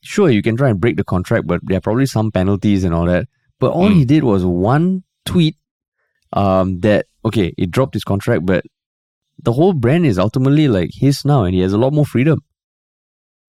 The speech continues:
Speaker 2: Mm,
Speaker 1: Right? And then I
Speaker 2: mm.
Speaker 1: was like, "Oh shit. Wait a minute, is that, is that true? Is that real?" And then you look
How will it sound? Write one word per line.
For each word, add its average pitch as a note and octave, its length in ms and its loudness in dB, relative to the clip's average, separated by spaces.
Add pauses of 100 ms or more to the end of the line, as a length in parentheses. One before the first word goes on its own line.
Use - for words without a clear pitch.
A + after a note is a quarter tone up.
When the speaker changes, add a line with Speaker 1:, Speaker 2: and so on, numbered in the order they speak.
Speaker 2:
Mm, B2+ 220 0
Speaker 1:
Right? D3+ 200 2
And D3+ 100 2
then G#3+ 160 2
I G2 140 0
Speaker 2:
mm. D#3+ 60 4
Speaker 1:
was D3+ 80 4
like, B2+ 100 2
"Oh F#3 200 2
shit. - 420 -2 (840)
Wait B3+ 380 2
a F#3 40 4
minute, C3+ 320 2
is D3 180 0
that, C4+ 200 -2
is B2+ 120 0
that A#3 200 0
true? D#3 380 0
Is A#2 140 -2
that E3+ 140 2
real?" D#3 160 4
And G3 140 0
then A#3+ 140 0
you F#3+ 120 2
look A#3 140 0